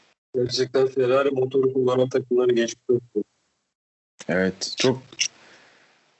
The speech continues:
Speaker 2: şey yani korkutucu. Bu, e, Toto Wolff da laf etmiş ya işte, işte geçen seneki, e, Ferrari motoruna, e,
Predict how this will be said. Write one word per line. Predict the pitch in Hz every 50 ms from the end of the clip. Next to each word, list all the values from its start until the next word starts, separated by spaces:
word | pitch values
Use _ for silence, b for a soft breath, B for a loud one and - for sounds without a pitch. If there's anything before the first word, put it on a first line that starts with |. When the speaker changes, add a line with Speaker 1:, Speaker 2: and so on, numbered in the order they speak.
| _ _ _ _ _ -
Speaker 2:
şey | - - - 131 127 131
yani | 127 120 113 107 101 101 95 -
korkutucu. | - 120 113 117 113 - 120 - - 113 110 131 127 123 113 95 - -
Bu, | 120 131 131 127 123 - 117
e, | 117 113 113 113 110 110 110 113 113 113 113 117 107 - - - - - _ _ _ - - -
Toto | - 117 - 135
Wolff | 127 127 131 127 -
da | 127 117 123
laf | 117 123
etmiş | 127 123 - 147 147 -
ya | 127
işte, | 113 - - - 107 98 98 104 - - _ _ b b b b b b b b b b b b _ _ _ -
işte | - - 104
geçen | 82 117 113 - - 120 117
seneki, | 117 - 123 117 120 113 - - 120 120 120 117 117 - -
e, | 104 104 104 104 104 101 101 101 101 101 101 - - - - - - - - - _ _ _ _ _ _ _ _ _ _ _ _ _ _ _ - - -
Ferrari | - 117 113 117 117 117 117
motoruna, | 117 113 - 120 113 113
e, | 117